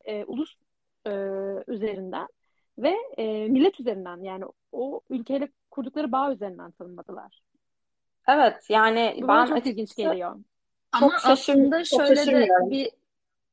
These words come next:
Speaker 3: şöyle de bir durum, şey, Pınar'ın çalışmasında da bence, e, en ilgi çekici kısım. E, bu mekansallığın artık ço-,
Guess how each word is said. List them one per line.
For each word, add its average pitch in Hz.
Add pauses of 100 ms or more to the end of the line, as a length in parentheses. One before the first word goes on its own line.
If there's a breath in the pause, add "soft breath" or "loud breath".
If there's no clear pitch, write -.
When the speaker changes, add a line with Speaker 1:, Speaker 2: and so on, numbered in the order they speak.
Speaker 3:
şöyle 254
de 254
bir 226
durum, 247 (180)
şey, 226 (140)
Pınar'ın 220
çalışmasında 220
da 202
bence, 180 (380)
e, 180
en 185
ilgi 190
çekici 190
kısım. 381 (640 soft breath)
E, 202
bu 247
mekansallığın 240
artık 214 (520)
ço-, -